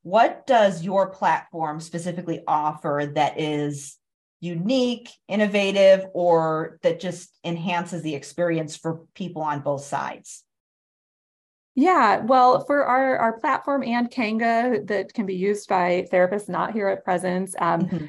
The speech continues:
Speaker 2: it's really, uh, what I would call, like, an all-in-one tool. So it has everything for therapy, everything for evaluations, and everything for caseload management. Um,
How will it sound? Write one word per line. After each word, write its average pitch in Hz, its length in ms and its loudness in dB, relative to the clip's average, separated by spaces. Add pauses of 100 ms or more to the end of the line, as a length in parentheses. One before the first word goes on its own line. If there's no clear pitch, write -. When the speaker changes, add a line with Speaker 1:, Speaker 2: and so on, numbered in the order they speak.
Speaker 2:
it's - 280 -14
really, 349 480 2
uh, 202 320 4
what 196 180 -2
I 190 140 2
would 185 160 -2
call, 185 180 0
like, 170 200 -2
an 175 140 -4
all-in-one 170 920 0
tool. 151 480 -4
So 160 400 2 (260)
it 180 140 0
has 180 180 0
everything 226 600 0
for 214 160 -6
therapy, 160 720 -2 (160)
everything 214 480 2
for 208 120 -2
evaluations, 165 960 0 (120)
and 160 360 0
everything 185 380 2
for 180 140 -2
caseload 160 580 -2 (180)
management. 151 800 -4
Um, 165 400 0